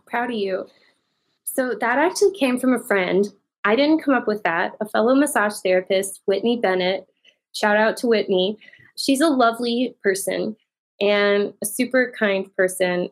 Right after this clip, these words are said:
and not a judgy person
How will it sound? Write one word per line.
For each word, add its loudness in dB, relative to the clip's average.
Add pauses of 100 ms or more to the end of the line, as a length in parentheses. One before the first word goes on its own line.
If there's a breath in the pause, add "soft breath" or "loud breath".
(100)
and 0 (640)
not 2
a 2
judgy -2
person -4